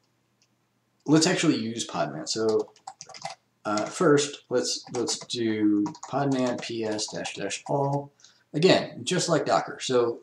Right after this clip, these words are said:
what would you check to see what's running or what's available, or what, you know, what, what, uh, containers you've run on your system?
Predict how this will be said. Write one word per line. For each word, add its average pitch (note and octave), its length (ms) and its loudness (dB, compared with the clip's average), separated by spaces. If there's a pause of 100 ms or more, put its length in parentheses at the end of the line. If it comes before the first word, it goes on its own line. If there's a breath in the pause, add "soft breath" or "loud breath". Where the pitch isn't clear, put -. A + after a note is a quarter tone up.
(240)
what C3 280 0
would D3 120 4
you C3 100 2
check B2 260 0
to - 80 -6
see A#2+ 200 -2
what's A2 240 -4
running C3+ 480 2
or G#2 160 -4
what's G#2+ 240 -2
available, A2 420 -2
or G#2 240 -6
what, B2 140 -8 (400)
you A2 80 -10
know, G#2 120 -8
what, A#2 280 -2 (240 loud breath)
what, C#3+ 420 0
uh, A#2 200 0
containers A#2+ 440 0
you've A2 160 -4
run A2+ 180 2
on A2 120 -2
your G#2+ 80 -8
system? C#3+ 480 0